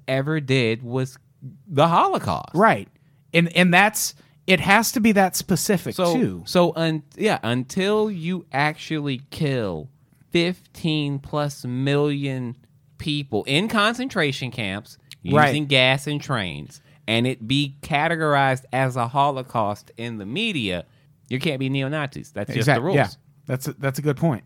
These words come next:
Speaker 1: Yeah.
Speaker 2: So we have to hear 'em out until then.
Speaker 1: Yeah.
Speaker 2: And then after they commit that genocide, we have to, we're like, "Whoa, hey, guys, we thought you were the good Nazis."
Speaker 1: Yeah.
Speaker 2: And they're like, "No, we were just Nazis. We told
Speaker 1: No,
Speaker 2: you
Speaker 1: no,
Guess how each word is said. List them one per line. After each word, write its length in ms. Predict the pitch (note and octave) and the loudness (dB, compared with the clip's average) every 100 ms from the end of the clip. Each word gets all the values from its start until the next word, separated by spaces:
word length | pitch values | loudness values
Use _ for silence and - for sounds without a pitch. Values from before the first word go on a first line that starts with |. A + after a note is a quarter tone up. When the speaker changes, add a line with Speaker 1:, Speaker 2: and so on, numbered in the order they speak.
| _ | _
Speaker 1:
Yeah. 140 | - D#2+ - _ _ A#2 | -12 -12 -14 _ _ -12
Speaker 2:
So 180 | A2 - | -6 0
we 120 | C#3 C3+ | 2 4
have 220 | C#3 C#3+ | 4 2
to 80 | C3+ | 2
hear 160 | C#3+ | 2
'em 100 | C3 | 2
out 180 | C#3 E3+ | 2 0
until 300 | A#2+ - G3+ | -2 -2 0
then. 240 | A2+ G2 F#2 | 0 -4 -8
Speaker 1:
Yeah. 140 | F2+ D#2 - | -8 -8 -4
Speaker 2:
And 120 | C#3 | 2
then 100 | D#3 | 4
after 280 | C#3 C#3 D3 | 4 4 2
they 120 | C3 | 0
commit 300 | C3+ C#3+ C3 | 0 -2 0
that 240 | B2+ A#2 - | -2 -4 0
genocide, 580 | E3+ F#3+ D3 C#3 A#2 | 2 2 2 0 0
we 80 | A#2 | 0
have 100 | C#3+ | -2
to, 100 | D3+ - | -4 -12
we're 160 | F#3+ | -10
like, 180 | G#3 A3 | -10 -6
"Whoa, 640 | A#3 C#4+ F4 F4 B3+ F3 C3 | 2 6 8 8 8 6 0
hey, 720 | G3 D4+ D#4+ G#3+ A3 C4 - _ _ _ - | -2 2 2 4 2 -2 -8 _ _ _ -8
guys, 840 | C#4+ F4 F#3 C3+ A2+ F#2 - - _ _ _ _ | -2 4 6 4 2 -4 -8 -12 _ _ _ _
we 120 | A#3 | 2
thought 300 | B3+ D#4+ D#4+ | 4 6 6
you 100 | D4 | 4
were 100 | D4+ | 4
the 80 | D4+ | 2
good 220 | A#3 F4 | 2 2
Nazis." 580 | A#3 D3+ A#2 - G2 E2 | 4 4 2 -2 -8 -6
Speaker 1:
Yeah. 160 | G2 E2 - _ | -6 -6 -12 _
Speaker 2:
And 120 | - C3 | -4 2
they're 100 | D3+ | 6
like, 180 | D#3+ F3+ | 4 4
"No, 200 | F#3 A#2+ | 2 4
we 120 | C3 | 2
were 80 | C3 | 2
just 160 | C3 | 0
Nazis. 420 | D3+ D#3 C#3 F#2 | -2 -4 -4 -8
We 180 | G2+ A2 - - | -6 -8 -10 -14
told 160 | - | -4
Speaker 1:
No, 60 | C3+ | 0
Speaker 2:
you 40 | |
Speaker 1:
no, 80 | G3+ | 2